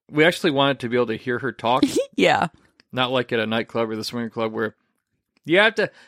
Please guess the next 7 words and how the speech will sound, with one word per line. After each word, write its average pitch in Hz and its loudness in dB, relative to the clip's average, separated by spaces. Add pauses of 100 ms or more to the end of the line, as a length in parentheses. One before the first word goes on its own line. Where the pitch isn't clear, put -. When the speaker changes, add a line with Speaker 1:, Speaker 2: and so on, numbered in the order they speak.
(160)
Speaker 1:
you 302 -2
have 330 2
to 311 -6
yell 320 -4 (840)
two 320 -4
inches 320 -6
from 302 -4